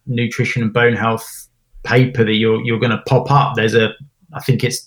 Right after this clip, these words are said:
I think it's the first table. I think it's table one in that, in that publication that lists a number of different nutrients that are important for the bone. I mean, obviously the ones that people will be most familiar with are gonna be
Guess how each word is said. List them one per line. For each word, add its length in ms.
I 60
think 180
it's 120
the 80
first 300
table. 160
I 40
think 100
it's 140
table 300
one 220
in 140
that, 220
in 140
that 240
publication 680
that 140
lists 520
a 60
number 260
of 140
different 500
nutrients 560
that 100
are 80
important 580
for 240
the 80
bone. 520
I 60
mean, 100
obviously 400
the 160
ones 400
that 220
people 340
will 160
be 140
most 480
familiar 460
with 340
are 40
gonna 200
be 480